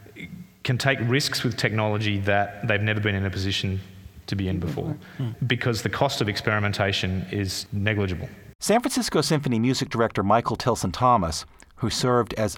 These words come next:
Speaker 2: artistic director for both YouTube Symphony Orchestra iterations, has long been comfortable with technology as a window to the future.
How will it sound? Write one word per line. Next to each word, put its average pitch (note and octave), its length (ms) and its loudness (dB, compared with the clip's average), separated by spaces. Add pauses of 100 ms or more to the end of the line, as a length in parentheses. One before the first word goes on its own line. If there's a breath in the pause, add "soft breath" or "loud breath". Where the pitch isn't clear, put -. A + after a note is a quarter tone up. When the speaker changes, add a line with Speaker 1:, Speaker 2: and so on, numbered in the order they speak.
Speaker 2:
artistic D3 460 0
director G2+ 340 0
for - 140 -4
both C#3+ 400 0
YouTube G2+ 480 -2
Symphony F#2+ 400 -4
Orchestra F#2+ 540 -2
iterations, F#2 840 -2 (560 loud breath)
has D#3+ 220 0
long E3+ 260 6
been D#3+ 160 2
comfortable B2 480 2
with - 140 -2
technology A#2 800 2
as F2 120 -4
a F2+ 60 -2
window C3+ 380 2
to - 120 -2
the G2+ 120 -2
future. - 580 -4